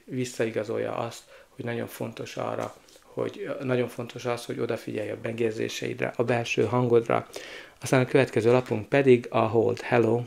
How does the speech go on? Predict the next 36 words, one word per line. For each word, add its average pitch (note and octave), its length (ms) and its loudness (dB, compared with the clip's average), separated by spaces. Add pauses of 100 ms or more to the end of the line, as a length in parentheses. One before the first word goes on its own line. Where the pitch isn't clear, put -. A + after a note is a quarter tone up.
(100)
Em, A2+ 580 2 (200)
beszéltünk A#2 560 2
már A2 180 -2
arról, A2+ 280 2
hogy, A2+ 260 2
ö, A2+ 160 8
odafigyelj A2+ 540 2
a A2+ 60 2
megérzéseidre, B2 760 2
a B2 100 2
belső C3 340 2
hangodra, C#3 560 0 (360)
mert F#3+ 300 6
a C3 60 -4
Hold C3+ 300 6 (140)
az A2 80 -6
igazán A2+ 560 -2
az A2+ 140 -6
a A2+ 80 0
lap, B2+ 300 2 (240)
amikor B2+ 540 4
bizonytalan A#2+ 640 -2
helyzetben B2 600 -6
vagy, B2 160 -6
amikor, A#2 500 0 (360)
ö, A#2 320 4
nem B2+ 220 2
tudod, A#2+ 260 0
hogy A#2 120 -2
mi A#2 100 0
lesz A2+ 320 -2
a A2+ 280 -2
jelenlegi A#2 560 2
szituációdnak A2+ 960 -4
a A2+ 80 -2
végkimenetele, A#2 920 0